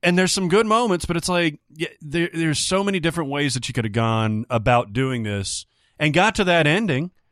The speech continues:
And that ending is, is strong.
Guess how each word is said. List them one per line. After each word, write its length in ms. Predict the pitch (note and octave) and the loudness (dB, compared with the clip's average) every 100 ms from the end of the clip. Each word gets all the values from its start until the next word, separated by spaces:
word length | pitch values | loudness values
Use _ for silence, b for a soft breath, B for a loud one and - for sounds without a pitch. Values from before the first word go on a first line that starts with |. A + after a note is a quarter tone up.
| _ _ - | _ _ 0
And 120 | D3+ | 2
that 140 | E3+ | 4
ending 340 | F3 G#3+ G#3+ F#3 | 2 2 2 4
is, 280 | D#3+ - - | 2 2 -2
is 220 | E3 D3 | -2 0
strong. 880 | - - - C#3 C3 B2 B2 C#3+ E3+ | -2 -4 -4 -2 0 2 2 0 -4